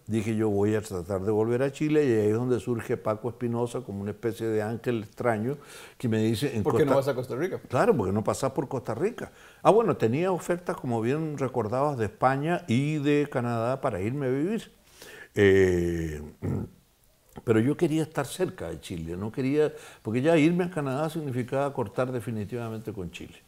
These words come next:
Speaker 1: O, o irme a España, igual.
Speaker 2: Pero
Speaker 1: Entonces
Speaker 2: usted me
Speaker 1: dije
Speaker 2: comentaba que además su viaje a Costa Rica era muy de,
Speaker 1: De
Speaker 2: de
Speaker 1: paso.
Speaker 2: reconocimiento y de paso,
Speaker 1: Sí,
Speaker 2: sí.
Speaker 1: claro, yo venía de pasada, porque además me dice Paco Espinosa, me dice, "Mira, si aquí está, ahí está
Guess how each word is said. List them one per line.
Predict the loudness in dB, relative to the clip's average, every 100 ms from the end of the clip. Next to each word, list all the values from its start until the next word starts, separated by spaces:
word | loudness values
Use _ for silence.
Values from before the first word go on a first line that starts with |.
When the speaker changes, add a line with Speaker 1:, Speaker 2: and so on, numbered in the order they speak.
| _ _ _ _ _ _ _
Speaker 1:
O, | 4 4 4 -8 _ _ _ _ -8
o | 2 4
irme | 4 2
a | -2
España, | -2 -2 -6 -14 -16
igual. | -6 2 2 0 -10 -20 -20 -20 -20 -10
Speaker 2:
Pero | 2 4
Speaker 1:
Entonces |
Speaker 2:
usted | 6
me | 4
Speaker 1:
dije | 2
Speaker 2:
comentaba | 0 -2 -2
que | -2
además | -4 -6
su | -6
viaje | -4 -4 -6 -8
a | -10 -10
Costa | -10 -8
Rica | -8 -8 -8
era | -8 -8
muy | -8 -8 -6 -6
de, | -6 -4 -4 -8 -12 -20 _ _ _
Speaker 1:
De | -6 2
Speaker 2:
de | 4
Speaker 1:
paso. | 4
Speaker 2:
reconocimiento | 4 2 0 -2 -2 -2
y | 0
de | -2
paso, | 0 0 2
Speaker 1:
Sí, | 4
Speaker 2:
sí. |
Speaker 1:
claro, | 4 6 8
yo | 8 10
venía | 8 6 2
de | 2
pasada, | 0 -4 -4 0 0
porque | 0 0
además | 0 2 2
me | 2
dice | 0 0
Paco | -2 -4 -4
Espinosa, | -6 -4 -2 -2 -2
me | -2
dice, | -2
"Mira, | 0 0
si | 0 -2
aquí | -2 -4
está, | -4 -4
ahí | -2 0
está | -2 0 2 2